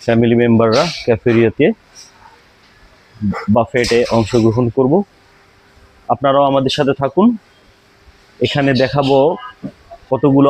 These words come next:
আইটেম ক্যাফেরিয়াতে সার্ভ করছে এবং প্রত্যেকটা আইটেমের টেস্ট সম্পর্কে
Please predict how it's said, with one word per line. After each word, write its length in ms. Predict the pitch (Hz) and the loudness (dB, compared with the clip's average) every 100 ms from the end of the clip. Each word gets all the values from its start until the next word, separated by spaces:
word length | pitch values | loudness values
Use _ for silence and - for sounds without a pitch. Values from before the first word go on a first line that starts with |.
| - | 2
আইটেম 320 | 123 120 131 127 123 _ _ _ | -2 0 0 0 -2 _ _ _
ক্যাফেরিয়াতে 520 | 120 - - - - - | -6 0 0 0 -2 -2
সার্ভ 160 | 120 107 - | -2 -2 -4
করছে 340 | 123 - - 254 240 _ - - - - | -6 -4 -2 -2 -4 _ -20 -18 -8 -2
এবং 180 | 120 123 120 - _ _ - | 0 2 0 -6 _ _ -4
প্রত্যেকটা 400 | 165 196 180 175 - | -2 -2 -2 -2 0
আইটেমের 420 | 127 127 147 135 - - | -2 0 0 0 -2 -2
টেস্ট 300 | 165 - - - | 0 0 -6 -6
সম্পর্কে 440 | 135 120 123 113 | -4 0 -2 0